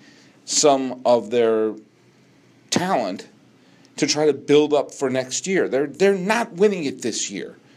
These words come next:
They're not good enough to win it this year.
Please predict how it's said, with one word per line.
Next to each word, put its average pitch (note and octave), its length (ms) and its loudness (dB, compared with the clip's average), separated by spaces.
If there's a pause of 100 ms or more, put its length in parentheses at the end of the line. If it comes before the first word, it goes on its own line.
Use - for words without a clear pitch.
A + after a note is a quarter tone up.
(240)
They're E3+ 160 4
not A3+ 320 -4
good A3+ 180 2
enough F3 300 -6
to C3+ 80 -6
win A#2 140 -4
it F2+ 140 -8
this G2 280 -6
year. E2 260 -8